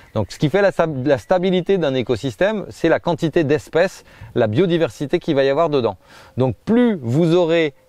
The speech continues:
ces neuf strates qui soient bien fournies de toutes les espèces qu'on peut trouver dans chaque strate, plus vous aurez un écosystème qui sera résilient et plus vous aurez une, une transformation de l'énergie solaire en fruits, en légumes,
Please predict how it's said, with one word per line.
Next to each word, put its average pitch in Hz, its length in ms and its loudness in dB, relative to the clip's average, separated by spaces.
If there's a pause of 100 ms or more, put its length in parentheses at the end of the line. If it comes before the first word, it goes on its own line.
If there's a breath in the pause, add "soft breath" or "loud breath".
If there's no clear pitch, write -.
(120)
ces 180 320 0 (100)
neuf 151 240 2
strates - 480 -4 (140)
qui 147 140 -4
soient 147 380 0 (320 soft breath)
bien 135 280 0
fournies 160 420 0
de 127 140 0
toutes 175 300 -4
les 123 640 0
espèces 151 420 -2
qu'on 139 120 -4
peut 120 140 -4
trouver 131 340 -2
dans 110 100 -4
chaque 104 260 -6
strate, - 360 -2 (400 loud breath)
plus 233 160 2
vous 202 240 2
aurez 175 200 2
un 175 120 -2
écosystème 156 600 -2
qui 190 100 -2
sera 147 220 -2
résilient 151 520 0 (360 loud breath)
et 120 80 2
plus 220 160 0
vous 214 200 2
aurez 180 200 2
une, 120 580 0 (240 loud breath)
une 123 260 0
transformation 185 840 0
de 127 100 2
l'énergie 165 540 0
solaire 156 580 0
en 147 140 0
fruits, 180 400 -2 (420 soft breath)
en 143 120 2
légumes, 160 540 0